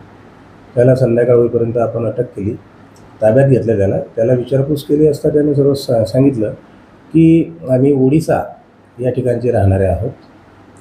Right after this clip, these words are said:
आणि पाच वर्षापासून आम्ही इथे काम करतो आहे." तो त्या गॅरेजमध्ये मेकॅनिकचं काम करतो.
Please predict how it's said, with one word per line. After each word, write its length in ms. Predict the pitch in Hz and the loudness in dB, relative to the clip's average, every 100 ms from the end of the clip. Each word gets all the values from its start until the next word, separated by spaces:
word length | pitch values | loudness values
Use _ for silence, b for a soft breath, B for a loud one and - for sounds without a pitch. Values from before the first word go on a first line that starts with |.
| 110 | -4
आणि 160 | 110 | -2
पाच 360 | 107 117 113 117 | 0 2 2 2
वर्षापासून 600 | 107 113 110 104 117 110 | 0 0 -2 -2 -4 -4
आम्ही 240 | 101 101 | 0 0
इथे 160 | 98 101 | 0 -2
काम 240 | 101 95 | -2 -2
करतो 300 | 87 87 - | -2 -8 -6
आहे." 240 | 95 92 127 | -6 -6 -8
तो 220 | 147 139 | -2 2
त्या 100 | 135 | 2
गॅरेजमध्ये 600 | 110 113 127 135 131 143 | 4 4 4 2 2 2
मेकॅनिकचं 500 | 127 110 117 - - | 0 -2 -8 -10 -6
काम 220 | 98 92 | -4 -4
करतो. 280 | 87 82 | -8 -12